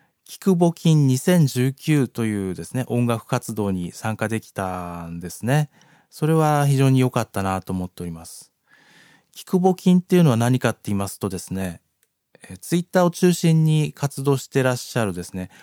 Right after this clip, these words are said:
ハッシュタクロクお母さんという方が中心となって、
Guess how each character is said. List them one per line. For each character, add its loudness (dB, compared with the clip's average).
ハ 0
ッ -2
シ -4
ュ 0
タ -8
ク 0
ロ 4
ク -4
お 4
母 2
さ 0
ん -2
と -8
い -6
う -8
方 -8
が -10
中 -6
心 -8
と -6
な -4
っ -14
て、 -4